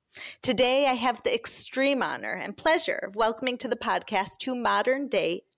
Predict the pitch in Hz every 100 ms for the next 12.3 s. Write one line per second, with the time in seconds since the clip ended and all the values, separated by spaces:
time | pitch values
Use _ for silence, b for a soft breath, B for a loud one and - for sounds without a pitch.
0 | 202 220 220 - 226 - - - 151 -
1 | - - B B B - 247 247 202 208
2 | 233 240 160 147 - - - - - B
3 | B B 254 240 202 247 247 277 277 247
4 | 220 233 359 - 311 294 247 214 277 -
5 | 403 - 311 311 311 254 269 - - -
6 | - - 196 196 - 233 226 214 214 233
7 | 262 262 254 254 254 - - 220 202 202
8 | - 208 254 415 202 175 180 196 208 240
9 | 381 233 - - 196 196 196 220 269 285
10 | - 175 160 - 190 190 233 254 220 -
11 | - - _ _ B B B B B -
12 | 269 277 277